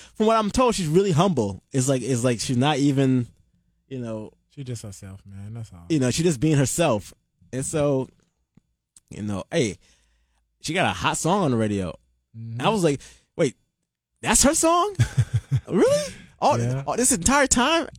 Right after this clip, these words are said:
Speaker 1: I've been listening to her song. I'm like, "Damn, that's not a bad song."
Speaker 2: Oh, you didn't know it was her?
Speaker 1: I didn't know it was her.
Speaker 2: Ah, okay.
Speaker 1: I
Speaker 2: Yeah.
Speaker 1: didn't, I didn't know it was her.
Speaker 2: It's been, uh,
Speaker 1: Uh, what, what's it, what's it called?
Speaker 2: Bodak Yellow. It's the so-, it's the song of the summer,
Speaker 1: It's the
Speaker 2: man.
Speaker 1: song of the summer. I was like, "Damn, I didn't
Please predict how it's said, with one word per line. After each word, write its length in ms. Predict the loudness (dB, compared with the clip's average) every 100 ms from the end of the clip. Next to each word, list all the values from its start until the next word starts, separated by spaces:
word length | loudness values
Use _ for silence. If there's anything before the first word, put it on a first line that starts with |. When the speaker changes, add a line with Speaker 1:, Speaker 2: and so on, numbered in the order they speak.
| -4
Speaker 1:
I've 220 | 2 4
been 100 | 4
listening 260 | 4 2 2
to 120 | 2
her 140 | 2
song. 300 | 2 2 2
I'm 100 | 2
like, 120 | 0
"Damn, 100 | 0 -2
that's 160 | -2
not 180 | 0 0
a 40 |
bad 220 | 2 0 2
song." 140 | 4
Speaker 2:
Oh, 40 |
you 60 | 4 2
didn't 100 | 0
know 100 | -2
it 20 |
was 80 | -4
her? 220 | -6 -8 -4
Speaker 1:
I 140 | 2 4
didn't 240 | 4 4
know 120 | 4
it 20 | 2
was 120 | 2
her. 340 | 2 0 -2 -10
Speaker 2:
Ah, 420 | -8 -2 -2 -2 -4
okay. 340 | -6 -10 -6 2
Speaker 1:
I 60 |
Speaker 2:
Yeah. 20 |
Speaker 1:
didn't, 280 | 4 4 0 -2
I 100 | 0
didn't 160 | 2 4
know 100 | 2
it 40 |
was 100 | 4
her. 300 | 2 2 -2 -8
Speaker 2:
It's 160 | -12
been, 240 | -12 -10 -8
uh, 20 | 0
Speaker 1:
Uh, 220 | 2 2
what, 160 | 2 0
what's 160 | 0
it, 80 | -2
what's 140 | -4
it 60 | 0
called? 220 | 0 0 -4 _ _ _ _
Speaker 2:
Bodak 340 | -6 -4 -4 -6
Yellow. 380 | -6 -6 -6 -10 _ _ _ _ _ -8
It's 100 | -6
the 80 | -4
so-, 140 | -4
it's 140 | -6 -4
the 100 | -4
song 320 | -4 -8 -10
of 60 |
the 80 | -16
summer, 260 | -18 -14 -4
Speaker 1:
It's 120 | -2
the 40 | 0
Speaker 2:
man. 80 |
Speaker 1:
song 180 | 2 2
of 40 | 0
the 60 |
summer. 200 | 2 2
I 40 | 2
was 60 | 2
like, 60 |
"Damn, 400 | 2 2 2 0
I 140 | -2 -6
didn't 200 | -4